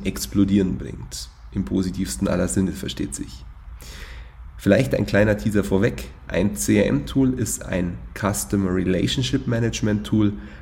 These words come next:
also ein Tool zur Verbesserung deiner Kundenbeziehungen. Die allgemeine Problemstellung, mit der wir immer wieder konfrontiert werden bei Klienten,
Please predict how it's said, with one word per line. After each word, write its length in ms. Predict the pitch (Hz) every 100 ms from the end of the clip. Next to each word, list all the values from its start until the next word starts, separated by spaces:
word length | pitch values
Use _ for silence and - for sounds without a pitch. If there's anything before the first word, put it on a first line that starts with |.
| -
also 300 | 95 95 98
ein 300 | 87 92 -
Tool 340 | - 113 113
zur 220 | 110 - 98
Verbesserung 720 | 90 87 87 98 95 92 92 -
deiner 240 | - - 95
Kundenbeziehungen. 1120 | - 104 104 95 - - - - 60 - - - - - - - - - - - - -
Die 220 | 107 113 -
allgemeine 480 | - 147 160 139 135
Problemstellung, 960 | - 113 110 127 127 131 123 123 120 107
mit 180 | 104
der 200 | 98 98
wir 120 | 104 104
immer 240 | 131 127
wieder 180 | 113 104
konfrontiert 800 | 110 104 - 98 - - 143 120
werden 500 | 113 110 117 113 -
bei 260 | - -
Klienten, 800 | 107 - 110 104 104 113 107 107